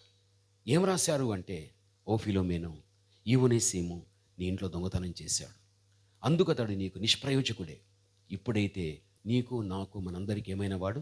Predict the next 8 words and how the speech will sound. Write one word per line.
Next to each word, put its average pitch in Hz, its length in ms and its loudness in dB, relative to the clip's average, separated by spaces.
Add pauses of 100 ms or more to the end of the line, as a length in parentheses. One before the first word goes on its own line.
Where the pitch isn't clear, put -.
(680)
ప్రయోజకుడు." 85 500 -4
అదే 107 160 0
మీరు 98 340 -2
చదివింది. 78 420 -10 (460)
"మునుపతడు 160 400 0
నీకు 143 220 0
నిష్ప్రయోజకుడే, 151 840 0 (340)
ఇప్పుడైతే 160 540 -2